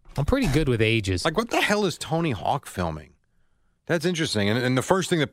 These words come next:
Speaker 2: pulls up, by the way, is skateboard legend Tony Hawk filming rats causing
Speaker 1: Right.
Speaker 2: a car fire. That is funny, though. Huh. How about that? Well, good for him.
Speaker 1: Oh, no, I'm sorry. Tony Hawk was filming the, f-, Tony Hawk just happened to be in the neighborhood,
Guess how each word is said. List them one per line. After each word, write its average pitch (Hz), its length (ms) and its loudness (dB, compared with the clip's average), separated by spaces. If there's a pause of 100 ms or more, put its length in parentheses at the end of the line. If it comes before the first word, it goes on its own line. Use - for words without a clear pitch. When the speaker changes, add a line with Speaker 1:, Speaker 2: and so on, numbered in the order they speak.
(200)
Speaker 2:
pulls 147 240 0
up, 170 140 0
by 113 140 2
the 104 100 2
way, 104 140 2
is 104 140 0
skateboard 131 360 0
legend 123 320 0
Tony 127 200 0
Hawk 120 220 0
filming 117 280 0
rats 120 280 2
causing 113 300 2
Speaker 1:
Right. 120 140 4
Speaker 2:
a - 20 2
car 117 140 2
fire. 82 340 0 (680)
That 185 140 2
is 226 160 0
funny, 160 340 0
though. 85 280 -2 (880)
Huh. 214 200 0 (200)
How - 40 -12
about 175 200 -2
that? 156 240 0 (160)
Well, 165 80 -6
good 185 140 -4
for 180 140 -2
him. 110 240 -2 (200)
Speaker 1:
Oh, 156 140 4
no, 175 140 2
I'm 175 80 0
sorry. 139 280 2
Tony 160 260 2
Hawk 143 300 2
was 135 160 0
filming 147 480 0
the, 123 240 0
f-, 151 200 -8
Tony 185 260 6
Hawk 151 240 2
just - 160 0
happened 147 260 2
to 127 40 2
be 127 160 2
in 120 80 0
the 113 100 2
neighborhood, 104 640 2